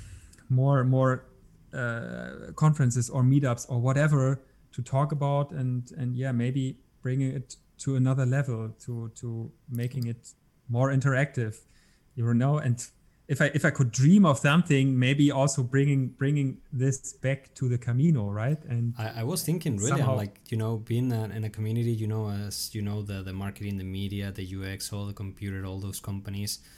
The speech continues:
Speaker 2: And, you know, right now I'm working on bringing that experience of the Camino to them. But with your case and, you know, the work you did with the, with that wall, you know,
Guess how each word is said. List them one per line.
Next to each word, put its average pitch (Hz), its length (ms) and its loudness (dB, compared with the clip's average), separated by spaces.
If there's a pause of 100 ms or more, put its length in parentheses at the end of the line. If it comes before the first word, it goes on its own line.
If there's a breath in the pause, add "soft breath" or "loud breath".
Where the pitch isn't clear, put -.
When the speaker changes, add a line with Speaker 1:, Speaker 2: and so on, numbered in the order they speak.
(440 loud breath)
Speaker 2:
And, 107 100 -4
you 104 60 -2
know, 104 140 -2
right 101 220 -4
now 107 140 -2
I'm 101 120 -4
working 101 300 -4
on 95 100 -4
bringing 101 360 -2
that 101 140 -2
experience 98 540 -4
of 101 80 -6
the 98 80 -6
Camino 95 300 -6
to - 140 -16
them. 113 260 -2
But 95 300 -6
with 113 180 -2
your 101 120 -2
case 110 320 -2
and, 98 240 -2
you 101 80 -6
know, 101 120 -4
the 98 120 -6
work 101 360 -6
you 104 80 -4
did 104 200 -4
with 98 180 -6
the, 95 320 -6
with 98 140 -6
that 101 160 -6
wall, 107 360 -2
you 95 100 -6
know, 110 160 -6